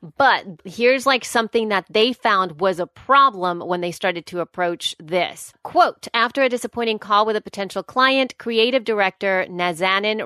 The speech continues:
Rafsanjani worries that advertisers aren't going to do this extremely narrow thing that we're willing to do, which is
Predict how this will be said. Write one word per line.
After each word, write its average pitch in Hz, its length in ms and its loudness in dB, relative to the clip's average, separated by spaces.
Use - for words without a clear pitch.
Rafsanjani 185 1400 2
worries 220 320 4
that 220 180 2
advertisers 208 760 -2
aren't 208 280 2
going 208 200 2
to 208 80 -6
do 202 160 0
this 185 180 0
extremely 214 520 -2
narrow 180 320 4
thing 175 320 -2
that 170 180 0
we're 165 180 2
willing 170 360 0
to 165 120 -6
do, 175 380 2
which 196 280 0
is 175 220 0